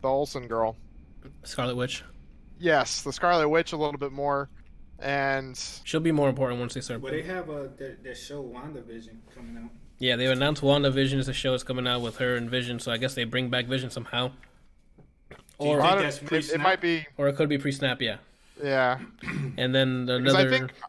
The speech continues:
Speaker 2: show is
Speaker 1: I
Speaker 2: Sam.
Speaker 1: thought he said, go ahead.
Speaker 2: And then there's another show with, um, Winter
Speaker 3: Falcon.
Speaker 2: Soldier and Falcon, so, um, that all might all be pre-snap as well.
Speaker 1: I thought he said he tried to bring back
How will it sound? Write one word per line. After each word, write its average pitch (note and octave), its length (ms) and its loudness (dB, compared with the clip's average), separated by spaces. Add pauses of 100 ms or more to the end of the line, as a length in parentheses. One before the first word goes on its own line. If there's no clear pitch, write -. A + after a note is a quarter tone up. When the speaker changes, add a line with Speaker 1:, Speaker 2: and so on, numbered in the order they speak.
(100)
Speaker 2:
show B2+ 400 0
is A#2+ 180 -2
Speaker 1:
I - 60 4
Speaker 2:
Sam. C3 100 2
Speaker 1:
thought B3+ 180 8
he B3 120 0
said, G#3 340 4 (1040)
go B2+ 60 -4
ahead. B2+ 200 -2 (260)
Speaker 2:
And C3+ 100 2
then C3+ 80 4
there's C3 140 2
another C3+ 180 2
show B2+ 260 0
with, A#2 320 -6
um, G#2+ 540 -6 (1160)
Winter C#3+ 200 2
Speaker 3:
Falcon. C#3 80 -4
Speaker 2:
Soldier C3 360 0
and B2 100 -6
Falcon, A#2+ 440 -2
so, A#2+ 240 -8
um, A#2+ 280 -8
that B2 180 2
all B2+ 120 -2
might B2 180 2
all A#2+ 140 0
be A#2 200 -4
pre-snap A2+ 560 -8
as A#2 100 -8
well. A#2 240 -10 (1500)
Speaker 1:
I E3 120 -2
thought C4+ 240 4
he D#4 100 -2
said G3+ 320 0 (240)
he D3 160 -10
tried F#3+ 320 2
to F3+ 80 -6
bring D3+ 260 -6
back C#3 420 -2